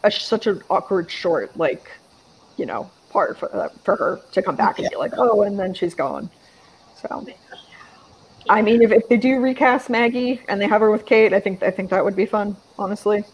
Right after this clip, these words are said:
Speaker 2: Yeah.
Speaker 1: I don't know if they're gonna recast Maggie,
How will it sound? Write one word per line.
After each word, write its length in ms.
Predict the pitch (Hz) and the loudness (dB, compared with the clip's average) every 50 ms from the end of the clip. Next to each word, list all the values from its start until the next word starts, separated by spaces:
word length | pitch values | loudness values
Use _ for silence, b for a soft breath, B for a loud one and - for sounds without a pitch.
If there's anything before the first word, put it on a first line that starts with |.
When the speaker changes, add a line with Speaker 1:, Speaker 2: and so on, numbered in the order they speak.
| _ _ _ _ - 208 190 | _ _ _ _ -14 -4 2
Speaker 2:
Yeah. 380 | 208 190 185 180 185 190 202 196 - - - - - - - - _ _ - - | 4 4 6 6 4 4 2 0 -4 -12 -20 -20 -20 -20 -20 -20 _ _ -4 0
Speaker 1:
I 140 | 185 180 | 2 2
don't 100 | 185 170 | 2 2
know 80 | 185 175 | -2 -4
if 80 | 175 - | -4 -2
they're 100 | - 226 | -4 -4
gonna 200 | 214 196 196 180 | -2 -4 -4 -4
recast 440 | - 214 220 - - - 220 - | -4 -4 -2 0 -2 -2 -2 -4
Maggie, 480 | 240 - - - 226 - 370 320 269 - | -4 -4 -4 -4 -4 -6 -8 -8 -8 -12